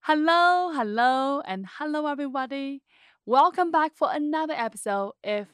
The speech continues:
Not Now, When? Today, we are so excited to introduce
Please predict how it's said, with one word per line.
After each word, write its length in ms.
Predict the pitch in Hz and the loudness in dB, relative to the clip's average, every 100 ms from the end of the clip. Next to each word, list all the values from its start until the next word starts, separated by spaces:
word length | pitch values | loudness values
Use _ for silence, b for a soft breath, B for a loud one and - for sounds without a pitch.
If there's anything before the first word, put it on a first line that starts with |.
| _ | _
Not 240 | 202 196 190 | -10 -10 -8
Now, 320 | 190 175 175 | -8 -10 -14
When? 400 | 190 202 185 170 _ _ _ b b - | -10 -8 -8 -14 _ _ _ b b -12
Today, 400 | 240 302 320 196 | -4 -2 0 -2
we 200 | 202 214 | -4 -6
are 100 | 208 | -6
so 400 | - - 339 330 | -8 0 2 2
excited 540 | 285 294 214 165 - _ _ _ _ - | 0 -4 -4 -8 -12 _ _ _ _ -10
to 320 | 302 330 349 | -6 -4 -4
introduce 720 | 247 226 208 220 220 226 - | -8 -8 -8 -6 -4 -6 -8